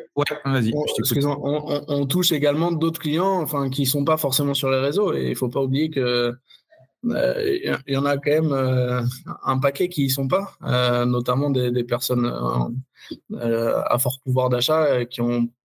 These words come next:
Speaker 2: pas beaucoup de temps de, de passer du temps sur Insta, et cetera. Euh, donc, euh, donc, donc, donc voilà, là, par, par la voie boîte postale, tu, <laughs> tu peux arriver à les récupérer, quoi.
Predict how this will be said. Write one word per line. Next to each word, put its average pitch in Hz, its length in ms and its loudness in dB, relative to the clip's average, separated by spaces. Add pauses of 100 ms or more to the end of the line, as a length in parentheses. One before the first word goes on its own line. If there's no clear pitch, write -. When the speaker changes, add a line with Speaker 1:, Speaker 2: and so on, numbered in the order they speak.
(260)
Speaker 2:
pas 135 240 2
beaucoup 131 320 0
de 131 60 -2
temps 151 220 0
de, 123 260 2
de 123 160 0
passer 127 280 0
du 123 120 -2
temps 139 180 0
sur 139 160 0
Insta, 139 580 2
et 127 60 -2
cetera. 135 420 -2 (640)
Euh, - 60 0 (1800)
donc, 117 300 0
euh, 113 160 0
donc, 117 300 -2
donc, 127 200 0
donc 123 200 0
voilà, 151 340 2
là, 127 160 2
par, 127 360 0
par 127 200 2
la 123 220 2
voie 127 340 2
boîte 127 260 0
postale, 139 540 2
tu, 135 380 0
<laughs> 147 80 0
tu 131 180 0
peux 151 120 2
arriver 147 260 0
à - 20 0
les 139 80 2
récupérer, 135 460 0
quoi. 131 180 -4